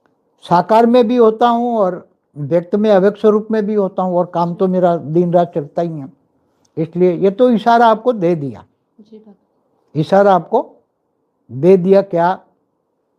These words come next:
Speaker 1: नीरू सारा काम ऊपर सूक्ष्म जगत जो पढ़ाई करके गई है ऊपर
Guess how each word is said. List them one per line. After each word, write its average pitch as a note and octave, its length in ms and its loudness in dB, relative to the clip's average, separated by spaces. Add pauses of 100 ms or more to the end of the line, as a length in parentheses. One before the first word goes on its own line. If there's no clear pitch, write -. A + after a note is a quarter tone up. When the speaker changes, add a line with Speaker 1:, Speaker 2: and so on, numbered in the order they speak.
Speaker 1:
नीरू E3 360 2
सारा D#3 300 0
काम D#3 340 -8
ऊपर D#3 300 -8
सूक्ष्म E3+ 400 -10
जगत D3+ 220 -6
जो D3+ 220 0
पढ़ाई F#3 360 2
करके F#3+ 340 -4
गई E3 280 -6
है C3 160 -10 (340)
ऊपर D#3+ 260 -4